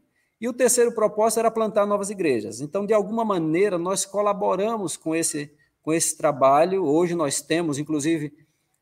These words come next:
é, dois missionários, é, é, da nossa agência que estão no Chile, né? Temos o, o Amós e temos também o Ronaldo, que acabou de organizar a sua igreja, né?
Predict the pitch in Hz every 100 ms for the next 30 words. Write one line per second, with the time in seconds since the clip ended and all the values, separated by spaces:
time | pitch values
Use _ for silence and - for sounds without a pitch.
0 | _ 147 139 135 170 240 226 180 175 -
1 | 165 151 147 131 123 - - _ 135 123
2 | 127 135 127 117 107 - - 143 151 175
3 | - 170 139 220 226 175 - 160 147 160
4 | - 202 208 160 - 151 185 202 - _
5 | _ _ - - 143 143 151 147 135 123
6 | 143 139 139 127 139 165 220 - - _
7 | _ - 156 - 165 165 160 151 165 175
8 | 185 147 143 165 175 202 202 - _ _
9 | - 151 156 156 165 139 170 185 180 180
10 | 180 139 160 - 190 165 185 190 135 143
11 | 175 185